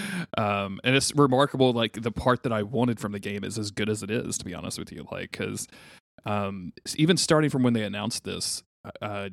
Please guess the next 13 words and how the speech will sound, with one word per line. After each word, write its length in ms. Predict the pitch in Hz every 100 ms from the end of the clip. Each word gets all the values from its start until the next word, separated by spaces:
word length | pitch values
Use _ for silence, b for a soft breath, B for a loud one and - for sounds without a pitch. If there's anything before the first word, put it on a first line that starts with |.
| -
I 60 | 110
was 180 | 113 110
very 240 | 120 127
excited, 500 | 120 - 117 110 107
and 100 | 104
then 120 | 110
they 80 | 107
were 100 | 107
like, 260 | 107 101 -
"It's 180 | 110 -
card-based." 960 | - - 123 117 101 76 - - - - B _ _ _ -
And, 440 | 110 104 101 98 - 110
uh, 420 | 107 101 95